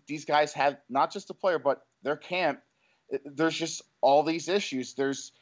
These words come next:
too many cooks in the kitchen, as they say. And I just feel like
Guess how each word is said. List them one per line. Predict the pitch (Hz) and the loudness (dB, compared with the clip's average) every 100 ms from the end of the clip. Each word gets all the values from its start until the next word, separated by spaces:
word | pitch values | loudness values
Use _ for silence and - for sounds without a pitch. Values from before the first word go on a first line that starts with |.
| _ - | _ -6
too | 151 | -4
many | 151 156 156 156 | 2 4 4 0
cooks | 135 - 160 - | -6 -6 -8 -6
in | 165 | -6
the | 156 | -6
kitchen, | 156 208 - 113 | -4 -4 -4 -6
as | 107 107 | -6 -6
they | 107 | -10
say. | - 113 98 95 - - _ _ | -6 -2 -2 -2 -6 -20 _ _
And | 135 139 135 | 4 4 4
I | 143 | 2
just | 143 156 - | 2 -4 -6
feel | 156 151 | 0 4
like | 143 139 | 4 2